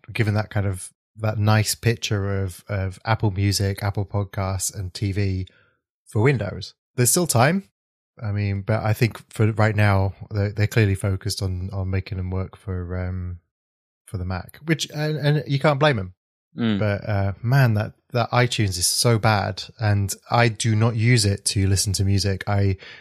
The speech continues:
Speaker 1: purely used it to do backups. And in fact, since I'd switched to using iCloud, I haven't, I don't think I've even launched it.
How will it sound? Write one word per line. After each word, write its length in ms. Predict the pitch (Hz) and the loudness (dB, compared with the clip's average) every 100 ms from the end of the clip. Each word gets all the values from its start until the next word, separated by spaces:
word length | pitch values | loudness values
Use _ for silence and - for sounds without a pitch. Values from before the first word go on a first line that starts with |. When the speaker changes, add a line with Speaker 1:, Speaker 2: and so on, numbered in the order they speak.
| - | -20
Speaker 1:
purely 320 | - 139 131 120 | 0 4 6 4
used 540 | 113 135 113 110 - | 0 -2 0 0 0
it 120 | 117 | -4
to 100 | - | -6
do 180 | 92 107 | -2 -2
backups. 540 | 101 107 - 104 101 104 | 0 0 0 -4 -2 -2
And 80 | |
in 80 | 101 | 0
fact, 260 | 113 104 - | 0 -2 0
since 220 | 113 110 | 0 2
I'd 160 | 107 - | 0 -2
switched 260 | 120 - | -6 -6
to 80 | 107 | -4
using 180 | 98 101 | -2 0
iCloud, 580 | 101 101 104 95 98 - | -2 -2 -2 -2 -2 -2
I 80 | |
haven't, 240 | 101 101 - | 0 0 -4
I 20 | _ _ _ _ _ _ | _ _ _ _ _ _
don't 80 | 117 | 0
think 120 | 110 | 4
I've 60 | 104 | 4
even 240 | 95 95 | 4 2
launched 360 | 95 104 107 - | 2 2 0 -4
it. 180 | 95 | -6